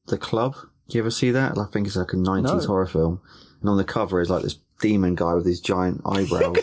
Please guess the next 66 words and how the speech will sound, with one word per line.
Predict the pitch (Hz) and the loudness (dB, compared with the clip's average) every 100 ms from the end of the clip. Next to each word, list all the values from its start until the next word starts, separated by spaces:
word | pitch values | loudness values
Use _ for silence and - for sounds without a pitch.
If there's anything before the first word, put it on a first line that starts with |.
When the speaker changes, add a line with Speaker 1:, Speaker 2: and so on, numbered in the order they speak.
| - | 2
Speaker 2:
Let's | 392 | 0
think | 392 370 | 2 2
about | 277 | 4
eyebrows. | 185 240 160 120 - - - - - - | 2 0 -2 -6 -8 -20 -20 -20 -12 -6
I | |
think | 190 254 | -2 2
they | 240 | 2
look | 226 | 2
fine. | - 269 277 95 | 0 0 0 0
I | |
think | - 120 | 2 2
Speaker 1:
It's, | - | 4
Speaker 2:
that | |
Speaker 1:
yeah, | 117 | 4
it's | 104 | 4
Speaker 2:
brows | - | 2
Speaker 1:
like, | 117 | 2
Speaker 2:
look | |
Speaker 1:
it's | 143 | 2
like, | 165 | 4
Speaker 2:
amazing. | 147 104 | 2 2
Speaker 1:
it's | 135 - | 2 2
like | 156 - | 0 0
two | - 131 | 0 2
big | 123 110 | 2 -2
thick | - - 120 - | -8 -2 -2 -2
slabs | - - 110 104 | -4 0 2 2
of | 101 95 | 0 0
meat | 117 113 | 2 2
above | 80 - - | 2 0 0
Speaker 2:
I | 185 | 2
Speaker 1:
his | 196 | 2
Speaker 2:
think | 254 226 | 2 2
that | 208 | 0
Speaker 1:
eyes. | |
Speaker 2:
might | 196 196 | 2 0
just | 190 175 | 0 0
be | 175 | 0
the | 156 | 0
paint | 151 - 143 - _ | -2 -4 -4 -4 _
or | - | -8
Speaker 1:
I | |
know. | 135 | -4
Speaker 2:
something. | - 95 92 - - _ _ _ _ _ _ | -4 -2 -4 -6 -14 _ _ _ _ _ _
I | 165 | -4
go, | 175 190 | 0 2
I | 214 | 4
know | 254 | 4
what | 214 | 4
you | 220 | 4
mean, | 220 | 4
but | 180 175 | 4 2
that | 208 190 | 0 0
is | 190 | 0
what, | 202 196 - | 2 0 2
that | 185 220 | 2 2
is | 220 | 2
what | 190 185 | 4 4
he's | 175 | 4
like. | 208 131 - - _ _ _ _ _ _ _ _ _ - | 2 0 -4 -16 _ _ _ _ _ _ _ _ _ 0
You | 214 | 2
know, | 254 | 4
like, | 247 226 - _ _ _ _ _ _ _ _ _ _ _ - | 2 0 -4 _ _ _ _ _ _ _ _ _ _ _ -20
it's | - - | -8 -2
like | 202 196 | 0 2
a, | 190 180 165 | 2 0 -2